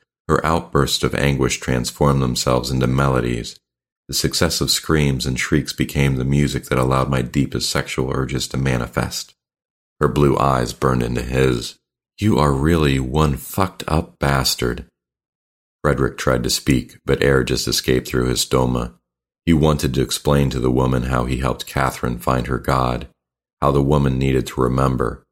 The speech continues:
It was God that brought Catherine out here, out here to him. "I know you have things to say, and you will get your chance, but I already have a pretty good idea about you, Mister Molinari.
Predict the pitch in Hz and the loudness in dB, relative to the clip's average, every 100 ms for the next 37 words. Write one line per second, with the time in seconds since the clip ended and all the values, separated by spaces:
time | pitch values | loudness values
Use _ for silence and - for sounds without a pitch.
0 | _ _ _ - 71 69 - 71 69 62 | _ _ _ 2 2 2 0 0 2 0
1 | - 64 67 60 - 69 64 64 64 62 | -4 -4 -2 -2 -2 -2 -2 -2 -2 -2
2 | 62 69 62 60 - _ - 71 67 67 | -4 -4 -4 -4 -10 _ -2 -2 0 0
3 | 62 60 69 65 60 55 _ _ _ _ | -2 -2 0 0 -2 -8 _ _ _ _
4 | _ _ _ _ 160 165 82 71 71 69 | _ _ _ _ 0 4 4 4 4 2
5 | - - 71 65 - - - - 64 64 | 0 0 0 0 -2 -2 2 2 2 0
6 | 107 80 90 71 69 - 62 - - 62 | 0 2 4 4 0 0 -2 -2 -2 -2
7 | 57 57 - _ _ _ _ _ 76 76 | -4 -10 -18 _ _ _ _ _ 2 4
8 | 69 67 73 67 64 62 64 - 67 64 | 4 4 4 2 -2 -2 -2 0 0 0
9 | 65 64 58 67 67 65 60 62 64 62 | 0 0 0 2 2 0 -2 -2 -2 -4
10 | - 65 64 62 60 62 60 60 60 | -4 -2 -2 0 -2 -2 -2 -2 -6